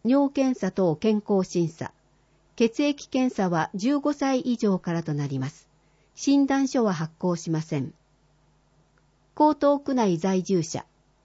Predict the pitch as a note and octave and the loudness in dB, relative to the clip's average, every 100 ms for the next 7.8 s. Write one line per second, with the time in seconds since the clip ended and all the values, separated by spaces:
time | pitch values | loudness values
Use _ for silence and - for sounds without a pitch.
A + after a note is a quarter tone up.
0 | _ - A#3+ E3 C3+ - _ _ _ _ | _ 0 2 2 -2 -6 _ _ _ _
1 | _ _ - C#4+ D4+ D4 A#3 G3+ - D3+ | _ _ -4 0 0 2 0 0 -2 -6
2 | - - G3 G3 E3 D3+ - _ _ - | -6 -6 0 2 2 -2 -10 _ _ -4
3 | D4 D4 B3+ G3 F3+ G3 B3+ F#3 E3 G3+ | -2 -2 -2 -2 -2 -2 -2 -2 -2 -2
4 | F#3 F#3 F3 _ C#3+ C3 F3 _ _ _ | -2 -2 -6 _ -8 -8 -12 _ _ _
5 | _ _ _ _ _ _ A3 C#4+ D4+ D4 | _ _ _ _ _ _ 0 0 2 2
6 | C#4+ C4 C4 - F3+ D#3+ C#3+ - - _ | 2 2 -2 -4 -2 0 0 -6 -12 _
7 | G#3+ G3+ G3+ - E3+ D#3+ D3 | 0 0 -2 -4 -4 -2 -4